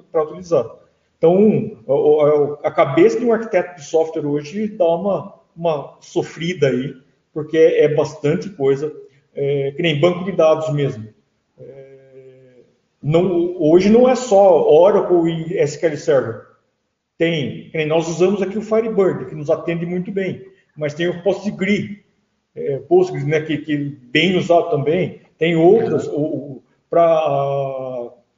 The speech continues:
Speaker 1: data, é, Big Data aí, que é o MongoDB. É, pra sites hoje tem o antigo mysql, hoje o MariaDB. É, enfim, tem N banco de dados hoje que pra de-, é, é,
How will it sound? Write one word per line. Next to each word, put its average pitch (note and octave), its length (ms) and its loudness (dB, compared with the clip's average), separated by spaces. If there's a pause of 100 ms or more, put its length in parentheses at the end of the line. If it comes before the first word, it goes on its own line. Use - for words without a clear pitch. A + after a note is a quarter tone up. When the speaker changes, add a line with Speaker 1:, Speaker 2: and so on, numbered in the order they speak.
(120)
Speaker 1:
data, D#3 460 0
é, C#3+ 140 2
Big D#3+ 260 -8
Data F3 380 4
aí, E3 200 2
que - 80 -6
é E3 40 4
o D#3+ 80 2
MongoDB. E3 1120 -2 (240)
É, C#3+ 200 2
pra E3 260 0
sites D3 640 -2
hoje D#3 340 -2
tem D#3+ 440 -8 (180)
o D3+ 120 -6
antigo G3+ 460 -2
mysql, E3 840 -2
hoje F3+ 360 2
o G3 80 -6
MariaDB. D#3 1080 -2 (200)
É, C#3+ 540 0
enfim, F3+ 460 -6 (340)
tem G3+ 680 -2 (180)
N A3+ 440 0
banco F3+ 340 -2
de E3 80 -10
dados D3 400 0
hoje F3 300 -4
que A#3 80 -16
pra G#3 180 0
de-, G3+ 260 -2
é, E3 520 -4 (340)
é, C3+ 1160 -6